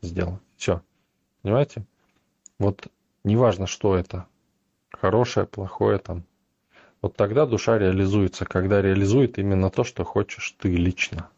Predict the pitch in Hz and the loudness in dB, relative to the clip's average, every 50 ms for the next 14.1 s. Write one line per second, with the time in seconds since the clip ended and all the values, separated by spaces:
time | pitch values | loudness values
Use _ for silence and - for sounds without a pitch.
0 | _ _ _ _ _ _ _ _ _ _ _ _ _ _ _ _ _ _ _ _ | _ _ _ _ _ _ _ _ _ _ _ _ _ _ _ _ _ _ _ _
1 | _ _ _ _ _ _ _ _ _ _ _ _ _ _ _ _ _ _ _ _ | _ _ _ _ _ _ _ _ _ _ _ _ _ _ _ _ _ _ _ _
2 | _ _ _ _ _ _ _ _ _ - 110 98 98 98 - - 101 95 101 101 | _ _ _ _ _ _ _ _ _ -2 0 0 0 0 2 0 0 0 0 0
3 | 120 135 156 160 131 101 98 - - 95 98 - - - _ - 117 127 123 - | 2 4 4 4 4 2 0 0 2 0 0 0 -2 -8 _ -2 -2 -2 -2 -4
4 | - - - 104 - - - 113 113 110 101 101 95 92 92 90 90 - - - | -10 -6 -6 -6 -6 -4 -2 0 2 2 2 2 2 2 2 0 0 -2 -4 -8
5 | - - - - - _ _ _ _ _ _ _ _ _ - 104 98 92 87 90 | -8 -8 -8 -8 -10 _ _ _ _ _ _ _ _ _ -2 0 0 2 2 2
6 | 92 90 92 101 98 95 - - 147 151 131 98 - - _ _ _ _ _ _ | 0 0 0 -2 -2 0 2 2 4 4 2 0 -2 -10 _ _ _ _ _ _
7 | - - 95 - _ - 104 98 98 - - 101 92 90 95 98 104 110 131 139 | -8 -8 -8 -8 _ -2 0 0 0 0 0 -2 0 2 2 2 4 4 4 2
8 | 135 - - - - 95 92 95 98 92 - - 117 117 107 95 90 - - 98 | 0 -2 -10 -6 -4 -4 -2 0 -2 -2 0 0 -2 0 0 -2 -6 -4 -4 -4
9 | 90 92 104 101 95 - - 98 90 92 107 127 135 - - - 90 - _ _ | -2 0 0 -2 -2 -2 -2 -2 0 2 2 0 0 -2 -4 -6 -6 -8 _ _
10 | _ - - - - - _ _ _ - 95 98 92 95 107 98 98 95 104 101 | _ -20 -20 -20 -20 -20 _ _ _ -6 -2 -2 0 0 0 -2 0 2 2 4
11 | 98 95 90 - - 92 87 - - 92 92 95 101 98 95 90 90 90 90 90 | 4 2 2 -2 -6 -10 -8 -4 -4 -4 -2 0 2 2 2 2 2 2 0 0
12 | 110 139 - - - 87 - _ _ _ _ _ _ _ _ _ _ _ _ _ | 0 -2 -2 -4 -6 -6 -8 _ _ _ _ _ _ _ _ _ _ _ _ _
13 | _ _ _ - _ _ _ _ - 113 101 92 92 95 101 101 95 95 92 92 | _ _ _ -20 _ _ _ _ -6 -2 0 2 2 4 4 4 4 2 2 2
14 | 87 | 0